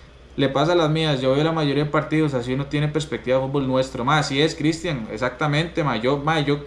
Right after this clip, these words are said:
es más, si tengo chance, veo hasta a veces, se me queda viendo Grecia, Sporting, no sé, mae.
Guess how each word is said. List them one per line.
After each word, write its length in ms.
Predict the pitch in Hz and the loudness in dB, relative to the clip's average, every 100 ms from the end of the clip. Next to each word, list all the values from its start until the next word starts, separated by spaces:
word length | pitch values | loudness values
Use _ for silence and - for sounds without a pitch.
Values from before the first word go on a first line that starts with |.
| - | -6
es 100 | 170 | 0
más, 160 | 196 | 0
si 80 | 156 | 0
tengo 200 | 160 190 | 0 0
chance, 300 | 185 196 175 | 0 0 2
veo 160 | 170 196 | 2 2
hasta 300 | 196 - 135 | 0 0 2
a 20 | |
veces, 360 | 156 196 175 147 139 | 2 0 -2 -6 -8
se 80 | 131 | -8
me 180 | 131 | -8
queda 180 | - 156 | 0 2
viendo 400 | 170 175 185 160 - | 2 2 0 -4 0
Grecia, 540 | 160 180 180 185 156 | 2 2 2 0 0
Sporting, 680 | 127 - 175 165 160 175 139 | -4 0 2 2 0 -2 0
no 140 | 156 | 2
sé, 160 | 156 160 | 2 0
mae. 240 | 156 110 | -2 -6